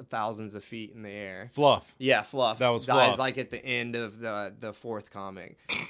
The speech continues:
Speaker 1: <laughs> And that's cool 'cause he's just dead. And his, you saw the picture?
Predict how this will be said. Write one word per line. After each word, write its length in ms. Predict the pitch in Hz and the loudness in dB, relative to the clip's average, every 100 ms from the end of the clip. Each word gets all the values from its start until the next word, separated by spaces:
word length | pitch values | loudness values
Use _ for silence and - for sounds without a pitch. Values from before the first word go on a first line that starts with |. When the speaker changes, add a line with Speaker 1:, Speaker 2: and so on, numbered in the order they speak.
| - 156 | -10 -2
Speaker 1:
<laughs> 240 | 240 226 - _ _ _ | 2 2 2 _ _ _
And 320 | - 139 139 | 0 0 2
that's 220 | 135 147 | 4 2
cool 320 | - 147 127 131 | 2 0 0 0
'cause 220 | 151 127 | -2 -4
he's 160 | 139 | -4
just 180 | 160 135 | -4 0
dead. 340 | 127 127 120 120 | 2 4 4 2
And 160 | 135 | -6
his, 220 | 135 143 - - | -6 -6 -10 -12
you 160 | 151 | -8
saw 180 | 160 156 | -2 0
the 80 | 135 | 0
picture? 440 | 156 151 175 165 | -2 -6 -8 -10